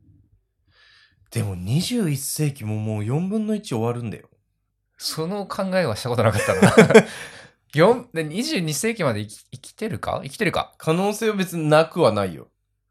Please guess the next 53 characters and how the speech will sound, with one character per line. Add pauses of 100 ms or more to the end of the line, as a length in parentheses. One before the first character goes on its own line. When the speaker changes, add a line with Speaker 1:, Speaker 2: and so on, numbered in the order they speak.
(1300)
Speaker 2:
だ
か
ら
ち
ょ
っ
と
そ
う
い
う
の
が
さ、 (1300)
入
っ
て
く
る
と
ま
た
ね、 (140)
ふ
る
さ
と
と
か
の
立
ち
位
置
が
変
わ
っ
て
く
ん
じ
ゃ
ね？ (1300)
知
ら
ん
け
ど。
Speaker 1:
そ
う
よ
ね。